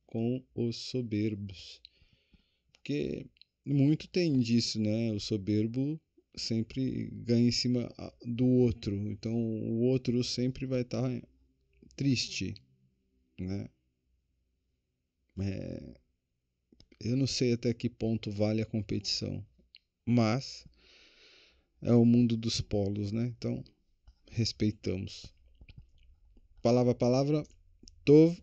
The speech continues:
bom, agradável, amável. Shafar, baixo, humilde. Rua, vento, hálito, mente, espírito. Anav, Anav, ani, pobre, aflito, humilde, miserável.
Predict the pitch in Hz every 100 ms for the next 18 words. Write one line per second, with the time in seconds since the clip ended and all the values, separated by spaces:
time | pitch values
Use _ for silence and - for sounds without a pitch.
0 | - 120 143 131 123 123 123 131 120 113
1 | 110 110 117 113 101 107 - - 107 104
2 | - 113 110 107 - _ - 98 123 123
3 | - 107 101 104 117 127 107 101 98 -
4 | _ _ _ 113 135 113 101 - 110 113
5 | 143 135 104 98 _ - 120 120 120 110
6 | 110 123 120 110 - - 127 117 - -
7 | - _ _ _ - _ _ - 110 117
8 | 120 107 - - _ _ _ _ _ _
9 | _ _ _ _ 113 113 123 123 123 120
10 | 123 120 - 120 127 127 - 110 - 135
11 | 127 - 110 - 104 117 120 131 127 110
12 | 107 110 110 113 120 101 101